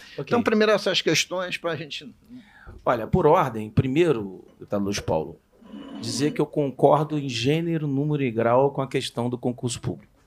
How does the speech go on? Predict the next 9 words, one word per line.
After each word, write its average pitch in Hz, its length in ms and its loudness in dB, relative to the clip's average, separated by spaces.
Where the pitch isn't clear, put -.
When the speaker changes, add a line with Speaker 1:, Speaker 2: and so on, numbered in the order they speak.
Speaker 1:
Então, 117 140 -8
nós 147 160 -2
organizamos 120 640 0
a 107 40 -2
secretaria, 151 760 0
colocamos 135 600 -2
ela 127 140 -2
pra 139 140 -4
funcionar 160 760 -2